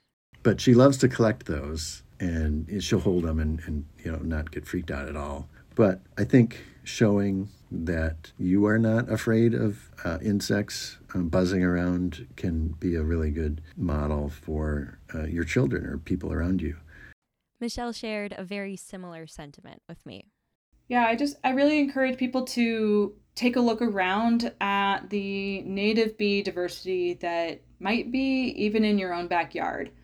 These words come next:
Speaker 3: Pretty incredible to see all of the different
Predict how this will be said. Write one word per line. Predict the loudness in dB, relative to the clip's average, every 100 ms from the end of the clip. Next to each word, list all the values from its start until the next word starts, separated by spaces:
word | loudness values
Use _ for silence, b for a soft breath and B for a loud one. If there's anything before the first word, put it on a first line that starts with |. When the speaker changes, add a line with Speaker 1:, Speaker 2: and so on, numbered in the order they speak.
| _
Speaker 3:
Pretty | -2 0 2 2 0
incredible | -2 0 -2 2 2 0
to | -4
see | -10 -8 -6 -2 -2 -4 -10 _ -4
all | 0 2
of | 0
the | -2
different | -6 -8 -6 -6 -6 -8 -12